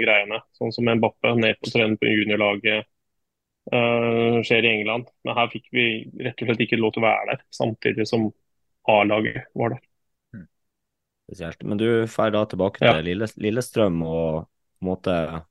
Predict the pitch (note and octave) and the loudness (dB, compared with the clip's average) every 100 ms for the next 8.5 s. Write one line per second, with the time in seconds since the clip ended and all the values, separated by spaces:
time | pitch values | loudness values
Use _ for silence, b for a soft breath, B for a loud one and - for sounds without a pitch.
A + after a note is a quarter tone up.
0 | - G2 G2 G2+ F2 E2 F#2+ - F#2+ - | -8 0 2 4 2 0 -2 -6 -6 -6
1 | D#2 D#2+ D#2 _ _ _ - E2+ F#2 F#2 | -6 -8 -12 _ _ _ -8 -4 -2 -2
2 | F#2+ G#2+ F#2+ E2 D#2 D#2 E2 D2+ D2 _ | 0 2 0 -2 -4 -2 -4 -4 -8 _
3 | - E2+ E2+ E2 F#2 A#2 B2 F#2+ A2 F#3+ | -12 -8 -8 -8 -2 4 4 4 -4 -6
4 | - - G2+ C3+ D#3+ G2 E2+ E2 E2 F2+ | -8 -4 -4 -2 0 0 -2 -4 -4 -4
5 | F2+ D#2 - E2+ F2 E2+ E2 D2+ - _ | -4 -8 -8 -8 -6 -6 -8 -10 -16 _
6 | _ _ _ _ - F#2+ - F#2+ F2 F#2 | _ _ _ _ -6 -4 -2 -2 -2 -2
7 | G#2 G2+ - - - F2 - F2+ F#2 E2 | -2 -2 -8 -16 -6 -6 -6 -4 -4 -4
8 | E2 F#2 - - G#3+ | -6 -8 -8 -8 -8